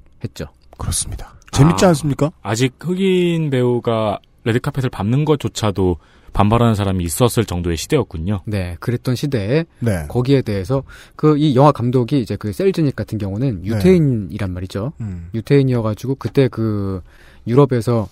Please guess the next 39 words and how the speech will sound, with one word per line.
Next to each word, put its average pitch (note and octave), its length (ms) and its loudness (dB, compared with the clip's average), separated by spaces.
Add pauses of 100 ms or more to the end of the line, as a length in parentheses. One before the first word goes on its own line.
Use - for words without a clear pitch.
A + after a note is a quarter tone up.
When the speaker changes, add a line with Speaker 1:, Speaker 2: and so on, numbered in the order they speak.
(140)
Speaker 1:
나치 A2 480 2
독일이 A2 340 0
막 A2 120 -4
이렇게 A2+ 440 -2
유태인을 A2+ 500 0
박해하고 G#2+ 500 -2
그러는 A2+ 680 0 (100)
모습을 A2 320 0
봐-, G2 160 -4
봤으니까 G#2 760 0 (1160)
그 G2+ 600 -2
셀즈닉이 F3+ 420 2
했던 D#3 260 2
말 A#2+ 160 4
중에 C#3 140 0
그런 C#3 220 2
말이 A2 160 0
있어요. F#2 180 -6
그 G2 80 -6
흑인을 E3+ 600 4
이렇게 C#3 240 4
대우하는 G#2 440 -2
거는 F2 400 -6
나치가 F#2+ 460 -2
Speaker 2:
음. F#2 40 -6
Speaker 1:
유태인을 C3 360 0
대우하는 G#2 280 -2
건 F#2 140 -4
뭐가 F#2+ 160 -6
다르냐고. E2+ 580 -8
Speaker 2:
그렇죠. - 360 -2
Speaker 1:
어, F#2+ 120 -6
그 - 80 -4
사람은 C#3+ 260 4
정말 A#2 260 -2
굉장히 C#3+ 260 0
불만을 G#2+ 300 -4
터뜨렸다 A2 320 -10
그래요. D2+ 260 -16